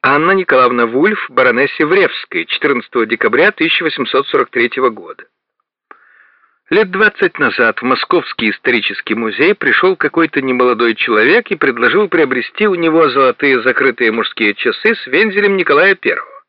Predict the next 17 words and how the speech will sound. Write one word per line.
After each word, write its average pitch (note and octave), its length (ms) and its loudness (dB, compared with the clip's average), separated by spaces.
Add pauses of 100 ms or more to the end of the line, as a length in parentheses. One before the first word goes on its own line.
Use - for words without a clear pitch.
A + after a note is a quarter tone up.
(640)
Передаю C3+ 340 2
это A#2+ 520 2
со B2+ 120 0
слов - 480 0 (240)
Городцова, C3 680 0
который A2+ 380 0
при A#2 180 0
этом A2 240 -4
присутствовал. - 680 -8 (800)
Запросил F3 680 0
этот - 240 0
человек G#3 340 2
за F3+ 120 0
часы G#3+ 480 -2
две E3+ 280 0
тысячи - 340 -4
рублей. - 440 -4